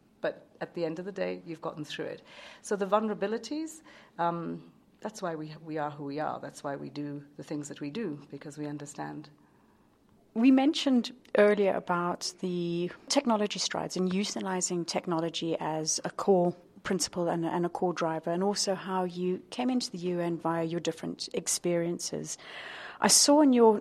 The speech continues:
Speaker 2: Twitter feed you have a post pinned which says, "My job description is simple, to build a world where every girl and boy has the tools and support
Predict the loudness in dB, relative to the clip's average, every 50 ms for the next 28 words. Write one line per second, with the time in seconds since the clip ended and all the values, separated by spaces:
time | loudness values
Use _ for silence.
0 | 0 -6 -6 2 2 2 2 2 -6 -4 -6 -6 -6 -6 0 0 2 2 2 2
1 | 2 0 -2 0 0 2 2 2 0 -4 -8 -10 -12 -14 -10 -4 -4 -4 -2 -4
2 | -4 2 2 2 4 4 0 4 4 6 6 4 4 0 -4 -6 0 6 8 8
3 | 8 8 10 10 10 10 8 0 0 0 0 -2 -2 -2 -4 -4 -4 -4 -4 -4
4 | -4 -4 -4 -6 -6 -10 -12 -12 -14 -20 -20 -20 -18 -18 -18 -18 -12 -4 -4 0
5 | 4 6 6 8 8 6 6 4 4 4 2 2 2 0 -2 -4 -6 -10 -16 -8
6 | 2 2 4 4 6 6 4 6 6 0 0 2 4 4 4 4 4 0 -2 -2
7 | -2 -2 -2 -2 -4 -6 -10 -14 -12 -4 2 2 2 2 2 -4 -8 -8 -6 -2
8 | 0 0 2 2 0 -2 -2 -4 -4 -2 0 -2 -2 -4 -2 -2 -2 -2 -2 -4
9 | -10